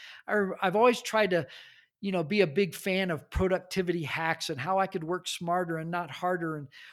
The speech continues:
one day I remember I had my calendar out and I was trying to juggle some things. And it was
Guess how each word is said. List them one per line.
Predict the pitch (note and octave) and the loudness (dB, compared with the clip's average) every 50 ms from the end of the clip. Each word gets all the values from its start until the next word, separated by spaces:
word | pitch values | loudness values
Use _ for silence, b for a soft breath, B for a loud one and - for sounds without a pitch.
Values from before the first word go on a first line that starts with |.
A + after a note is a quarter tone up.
| B B | B B
one | - G3 G#3+ G#3+ | 0 2 4 4
day | G#3+ G#3 | 6 6
I | F#3+ | 6
remember | F#3 F#3 G3 G3 F#3 F#3 | 4 4 2 0 2 2
I | F3 | 0
had | D#3+ F3 F#3 E3+ | 0 0 -2 -2
my | E3+ D#3+ D3+ | -4 -4 -4
calendar | - - - F3+ F#3+ F#3+ F#3+ F3+ F3 | -6 -6 -2 0 0 0 2 2 2
out | E3+ E3+ E3+ E3+ E3 | 4 4 4 2 2
and | E3 | 0
I | D#3+ E3 | -2 -2
was | E3 C#3+ | -2 -2
trying | - - G3 G3 G3 | -4 -4 -4 -4 -2
to | F3+ D#3+ | -4 -4
juggle | C3+ - - F3 F3+ F3+ F3 F#3+ F3+ | -6 -4 -2 0 0 2 0 0 -2
some | - - F3 E3 | -2 -4 -6 -6
things. | C#3 - F3+ F3+ F3+ F3+ D#3+ D3 - B B B B B B B | -4 -4 -4 -2 -2 -4 -6 -8 -10 B B B B B B B
And | B - | B -4
it | F3 | -2
was | F3 F3 D#3+ C#3+ - - | -2 -2 -2 -2 -6 -10